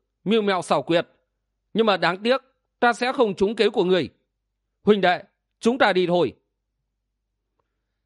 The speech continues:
Tên áo đen cười lạnh, cúi người lao về phía Mộ Dung Cương đang định bỏ đi. Tiêu Ma giơ tay đánh ra một trường kim báo lộ trảo,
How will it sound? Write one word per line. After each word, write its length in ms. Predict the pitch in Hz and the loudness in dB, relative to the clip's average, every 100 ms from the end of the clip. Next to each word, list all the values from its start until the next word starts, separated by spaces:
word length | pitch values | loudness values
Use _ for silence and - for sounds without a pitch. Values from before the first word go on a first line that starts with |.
| _ _ _ | _ _ _
Tên 160 | 214 | -2
áo 120 | 202 196 | 0 -2
đen 220 | 202 175 | -2 -4
cười 200 | 175 170 | -2 -2
lạnh, 260 | 160 156 110 _ _ | -2 -4 -12 _ _
cúi 160 | 185 226 | -2 -2
người 240 | 277 220 | 0 0
lao 140 | 185 180 | 0 0
về 140 | 165 151 | 0 0
phía 200 | 170 214 | -2 0
Mộ 220 | 247 175 | 0 -2
Dung 220 | 156 180 | -2 -2
Cương 260 | 180 180 165 | 0 -2 0
đang 160 | 180 | -2
định 160 | 175 165 | -2 0
bỏ 140 | 170 | 0
đi. 280 | 143 170 113 - _ _ _ _ _ _ _ _ _ _ | 2 -2 -2 -12 _ _ _ _ _ _ _ _ _ _
Tiêu 140 | - 208 | 0 2
Ma 220 | 202 185 | 2 0
giơ 200 | 170 190 | 0 -2
tay 220 | 185 180 165 | 0 0 0
đánh 220 | 170 220 | -2 0
ra 100 | 233 | 0
một 200 | 190 165 | 0 -2
trường 280 | 190 160 131 | 0 0 -2
kim 300 | - 196 175 | -2 0 2
báo 160 | 156 | 0
lộ 180 | 226 220 | 0 -2
trảo, 400 | 151 175 143 117 | 0 0 0 -4